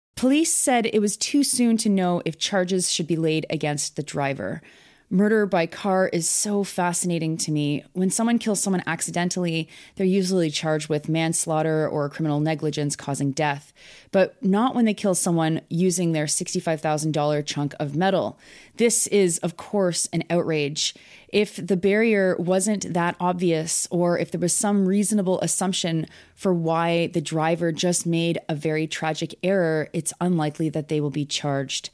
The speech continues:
I'll also add that, annoyingly, the point that the driver appeared to be elderly was added to the story. Remember that someone's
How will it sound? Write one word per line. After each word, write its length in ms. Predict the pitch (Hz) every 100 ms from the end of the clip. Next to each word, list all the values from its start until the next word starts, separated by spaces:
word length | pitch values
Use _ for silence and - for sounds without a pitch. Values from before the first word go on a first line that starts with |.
| - - - - - - -
I'll 140 | 196
also 320 | 175 214 214 -
add 240 | 175 175
that, 280 | 160 156 160
annoyingly, 760 | - 180 196 220 214 175 165 -
the 200 | - 185
point 500 | - - 233 233 -
that 140 | 180
the 40 | 170
driver 460 | 160 170 180 185 -
appeared 340 | - - 175
to 80 | -
be 140 | 170 -
elderly 520 | 175 196 202 175 160
was 160 | 151 151
added 300 | 151 160 160
to 100 | -
the 80 | 156
story. 600 | - - 165 156 135 101 - - - _
Remember 360 | - 190 220 208
that 160 | 180 -
someone's 320 | 220 233